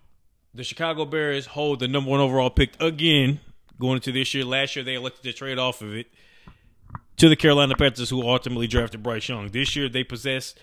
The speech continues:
the number one pick again, who many, and we all believe, is gonna be Caleb Williams.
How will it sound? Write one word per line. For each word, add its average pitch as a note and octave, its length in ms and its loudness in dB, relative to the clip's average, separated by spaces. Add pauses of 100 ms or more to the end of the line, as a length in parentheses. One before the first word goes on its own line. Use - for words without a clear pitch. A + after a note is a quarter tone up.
(540)
the B2 120 -6
number C3+ 200 0
one C3 100 0
pick B2 160 2
again, B2 460 0 (380)
who B2+ 160 2
many, B2+ 580 4
and G#2+ 340 -6
we C3 160 0
all B2 180 6
believe, B2+ 280 -4
is A2+ 80 -10
gonna A#2+ 180 -8
be A#2 120 -10
Caleb A2 400 -6 (460)
Williams. G2 500 -6